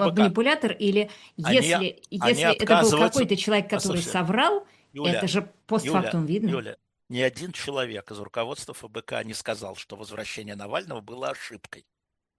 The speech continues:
Speaker 1: Ни один человек за прошедшие годы, ни один, вы не найдете. Вот это факт.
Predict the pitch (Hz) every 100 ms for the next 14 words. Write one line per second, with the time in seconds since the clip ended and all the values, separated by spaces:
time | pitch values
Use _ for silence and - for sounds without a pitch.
0 | _ _ _ _ _ _ _ - 175 175
1 | 165 233 - 214 214 139 107 - - 139
2 | 127 143 - 139 - - 127 131 113 107
3 | 131 254 294 226 254 156 104 - - _
4 | - - 170 160 156 226 247 254 185 127
5 | 113 - - - _ _ _ _ _ _
6 | _ _ _ _ _ - 175 180 220 -
7 | 151 - 277 294 - -